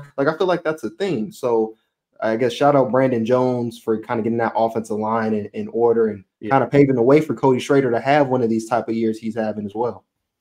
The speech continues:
Speaker 2: And I, I feel like maybe, I, I, and I'll include us in this, I feel like maybe we were guilty of being a little too critical of the offensive line for the first five or six weeks. Like, the penalties were a thing, but, like,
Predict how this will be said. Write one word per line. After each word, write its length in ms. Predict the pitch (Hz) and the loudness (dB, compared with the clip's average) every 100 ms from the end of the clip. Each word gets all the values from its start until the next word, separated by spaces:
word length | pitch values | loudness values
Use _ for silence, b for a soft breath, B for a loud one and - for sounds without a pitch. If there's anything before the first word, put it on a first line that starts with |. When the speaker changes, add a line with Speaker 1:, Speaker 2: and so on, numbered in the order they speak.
| _ | _
Speaker 2:
And 160 | 175 170 | 0 4
I, 120 | 208 | 2
I 120 | 233 254 | 4 2
feel 200 | 240 196 | 4 2
like 140 | 131 | 2
maybe, 640 | 135 139 135 123 113 92 - | 4 4 4 0 -4 -8 -8
I, 100 | 120 | -6
I, 340 | 120 - 131 - | -6 -8 -10 -4
and 160 | 131 | 2
I'll 160 | 131 143 | 2 2
include 320 | 113 139 120 | 0 0 0
us 240 | 110 - | 0 -6
in 80 | 113 | -6
this, 300 | 107 104 104 | -6 -6 -6
I 100 | 117 | -8
feel 160 | 135 131 | -2 -2
like 220 | 120 107 | -2 -4
maybe 320 | 120 123 127 | 0 0 0
we 160 | 117 127 | -2 -4
were 180 | 120 101 | -4 -4
guilty 340 | 120 120 117 | -4 -2 -4
of 40 | 104 | -2
being 160 | 120 | -2
a 80 | 98 | -4
little 400 | 92 113 123 127 | -8 -4 -2 -2
too 240 | - 139 | -4 -10
critical 500 | 123 143 135 131 135 | -8 -6 -6 -4 -4
of 60 | 123 | -4
the 80 | 120 | -4
offensive 400 | 120 127 120 120 | -6 -8 -14 -12
line 260 | 120 127 | -10 -10
for 120 | 123 120 | -12 -16
the 60 | |
first 260 | - 123 - | -12 -14 -10
five 180 | 127 127 | -8 -8
or 60 | |
six 300 | 123 139 135 | -8 -10 -12
weeks. 280 | 135 135 135 | -8 -8 -8
Like, 220 | 123 110 B B B - | -10 -12 B B B -6
the 120 | 160 | -4
penalties 540 | 156 160 151 143 110 | 0 0 -2 -6 -10
were 220 | 104 120 | -4 -4
a 80 | 104 | -2
thing, 220 | 123 117 110 | -6 -8 -8
but, 140 | 143 | -8
like, 320 | 135 131 _ | -10 -10 _